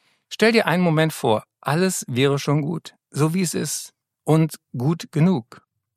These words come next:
Du, die anderen, die Umgebung, die Welt. Verrückter Gedanke. Dann lass dich nicht verrückt machen,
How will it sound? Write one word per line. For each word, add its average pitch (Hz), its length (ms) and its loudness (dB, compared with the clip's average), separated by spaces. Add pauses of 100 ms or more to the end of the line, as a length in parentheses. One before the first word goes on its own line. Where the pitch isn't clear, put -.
(200)
Du, 156 340 2 (160)
die - 100 -6
anderen, 127 680 0
die 143 100 0
Umgebung, 131 680 2
die 117 220 -2
Welt. - 320 -4 (720)
Verrückter 131 500 -2
Gedanke. 123 460 0 (1000)
Dann 127 180 2
lass 160 240 0
dich 170 240 -4
nicht 147 320 0
verrückt 143 340 -2
machen, 123 380 -2